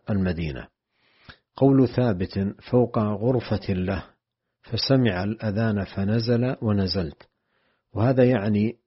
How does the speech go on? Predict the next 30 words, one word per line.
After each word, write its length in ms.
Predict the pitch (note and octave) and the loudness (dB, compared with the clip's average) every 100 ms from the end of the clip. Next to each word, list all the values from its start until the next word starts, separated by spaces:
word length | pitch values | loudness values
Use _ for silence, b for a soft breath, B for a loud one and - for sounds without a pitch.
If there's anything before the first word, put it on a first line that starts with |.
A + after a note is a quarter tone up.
| _ _ - | _ _ -2
أن 160 | A#2+ | 2
الغرفة 600 | G#2+ G2+ B2 A2+ G#2+ - | 2 0 -2 -2 -4 -2
هي 200 | F#2+ A#2 | 0 2
المكان 680 | A2 G2+ F#2 - G#2 A#2+ A#2+ | 2 2 -2 -4 -2 0 0
الذي 400 | G2+ G2+ F2+ F#2 | 0 -2 -2 -2
يبنى 400 | A2 A2 G#2 F#2+ | -2 0 -2 -2
بارتفاع، 600 | E2 - E2+ - F2 - _ _ b b b b _ - | -4 -8 -10 -8 -8 -8 _ _ b b b b _ -4
ويكون 480 | G2+ - A#2 A2 F#2+ | -4 -2 0 2 0
عالياً 460 | F2+ G#2+ G#2 G2 | 0 0 0 0
بعض 300 | F#2+ F2+ F2 | -2 -4 -4
الشيء، 440 | F#2 - A2 C3+ - _ | -6 -4 -2 -2 -6 _
بحيث 360 | E2+ A2 B2 A#2 | -4 0 2 2
لا 280 | A2 A#2+ A#2+ | 0 2 0
يكون 600 | G2+ - A2 G2+ G2 G2+ | -2 -2 0 0 0 0
مسكن 480 | G#2+ - - G2 | -2 -2 -4 -2
الإنسان 760 | G2 G#2+ F#2 - G#2 G2 G2 - - | -2 -2 -4 -4 -2 0 -2 -4 -6
على 200 | G2+ F#2+ | -4 -4
الأرض 520 | G2+ G2+ F#2 G2 G#2+ - | -4 -6 -4 -4 -4 -6
نفسها، 640 | G#2 F#2+ - F#2+ E2 A#2+ C#3 | -8 -4 -4 -4 -4 -4 -4
وإنما 640 | B2 A#2+ C3 A#2 G#2 G2+ | -2 0 0 0 0 0
يكون 340 | G2 - C3 B2 | -2 -2 2 2
مرتفعاً، 840 | G#2 F#2+ - G#2+ F#2 D#2+ E2 F2 | 2 -2 -2 -2 -4 -6 -8 -8
بحيث 400 | F#2+ - B2+ A#2 | -6 0 0 0
إذا 320 | A2+ G#2+ G2 | -2 -2 -2
أراد 440 | G2 G2+ A2 G#2 F#2+ | -4 -4 -2 -2 -2
أن 180 | F#2 | -4
يأوي 440 | F#2+ B2 A#2+ A2 G2+ | -4 -4 -4 -2 -2
إليه 360 | A2 B2+ G2+ | -2 -2 -2
يصعد 380 | A#2 - F2 F#2 | -4 -4 -6 -6
بدرج 580 | F#2+ F2 F2+ G#2+ A#2+ A#2+ | -6 -6 -4 -2 -2 -2